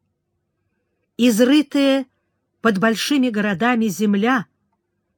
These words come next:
где заменили естественные подземные ручейки и бьющие из недр чистые ключи системой труб, кранами, не может самовосстанавливаться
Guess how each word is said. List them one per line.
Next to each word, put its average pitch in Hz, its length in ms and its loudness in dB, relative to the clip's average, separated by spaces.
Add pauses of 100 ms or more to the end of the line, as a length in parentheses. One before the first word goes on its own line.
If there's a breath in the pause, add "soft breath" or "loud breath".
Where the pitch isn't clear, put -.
(140)
где 190 260 0
заменили 277 460 0
естественные 254 840 -2
подземные 233 580 -2
ручейки 214 720 -4 (800)
и 240 140 4
бьющие 262 580 2
из 202 140 -4
недр 233 400 -2
чистые 240 500 -4
ключи 220 580 -4 (480 soft breath)
системой 254 600 0
труб, 254 520 -2
кранами, 220 720 -2 (800)
не 208 220 0
может 320 400 0
самовосстанавливаться 220 1500 -4